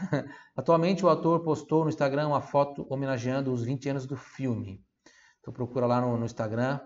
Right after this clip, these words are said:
o nome Giorgio Cantarini, você vai achar. Giorgio, né? Se escreve com G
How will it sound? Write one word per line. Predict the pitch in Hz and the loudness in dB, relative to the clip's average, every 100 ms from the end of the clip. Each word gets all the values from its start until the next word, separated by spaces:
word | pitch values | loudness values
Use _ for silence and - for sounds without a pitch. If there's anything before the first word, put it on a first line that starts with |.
| - | -10
o | 127 | -4
nome | 123 127 117 - - _ _ _ _ _ - - 113 | 0 2 0 -2 -10 _ _ _ _ _ -20 -10 4
Giorgio | 135 135 131 123 131 | 10 10 10 4 2
Cantarini, | 127 110 - 113 135 147 | 2 0 0 0 2 -2
você | 139 147 | -4 -2
vai | 139 | 0
achar. | 147 - 104 - - _ _ _ | 0 2 0 -2 -14 _ _ _
Giorgio, | 123 123 139 120 113 110 107 | -4 6 8 8 4 0 0
né? | 113 139 | 0 -4
Se | 135 | -8
escreve | 117 123 117 | -4 -4 -2
com | 123 113 | -2 -4
G | 101 110 135 139 139 | -2 0 2 2 0